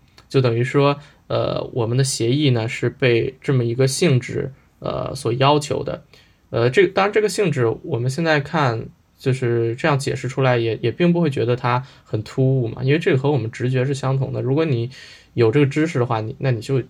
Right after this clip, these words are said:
就能够去通过，对吧？这个其实和我们的直觉是相符合的。呃，另外的话，它其中还有取，其他的一些性质，包括它的合理性啊、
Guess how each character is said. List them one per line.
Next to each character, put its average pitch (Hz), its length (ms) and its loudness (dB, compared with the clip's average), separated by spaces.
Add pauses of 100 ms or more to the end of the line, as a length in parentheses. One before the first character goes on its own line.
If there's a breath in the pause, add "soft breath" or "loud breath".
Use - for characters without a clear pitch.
就 - 160 -4
能 - 180 -6
够 113 140 -4
去 - 120 -8
通 127 220 -8
过， 123 260 -6 (160)
对 - 120 -6
吧？ 131 180 -6
这 - 140 -4
个 117 40 -2
其 123 200 -4
实 139 80 2
和 139 160 0
我 117 120 2
们 110 200 -4
的 113 200 0 (280 loud breath)
直 123 180 -2
觉 113 200 0
是 120 460 -2
相 135 220 0
符 131 180 -2
合 117 300 -2
的。 123 180 0 (580 loud breath)
呃， 147 400 6
另 185 200 0
外 202 160 4
的 165 120 4
话， 139 340 2 (380 loud breath)
它 - 120 0
其 170 160 -2
中 160 180 2
还 143 100 4
有 139 120 4
取， 139 380 -10
其 - 260 -4
他 147 140 4
的 175 100 6
一 120 60 4
些 117 100 -2
性 120 220 -4
质， 139 80 -6
包 131 200 4
括 135 360 2
它 - 140 -6
的 127 240 -4
合 135 220 0
理 147 160 4
性 123 220 -2
啊、 117 240 -2